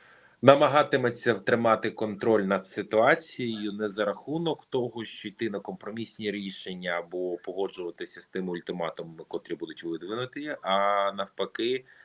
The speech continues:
е, намагатися переламати внутрішній,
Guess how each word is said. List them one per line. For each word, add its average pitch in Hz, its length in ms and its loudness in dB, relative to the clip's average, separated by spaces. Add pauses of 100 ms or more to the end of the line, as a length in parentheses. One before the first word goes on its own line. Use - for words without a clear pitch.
(260)
е, 92 280 0
намагатися 98 680 0
переламати 92 720 0
внутрішній, 80 880 -8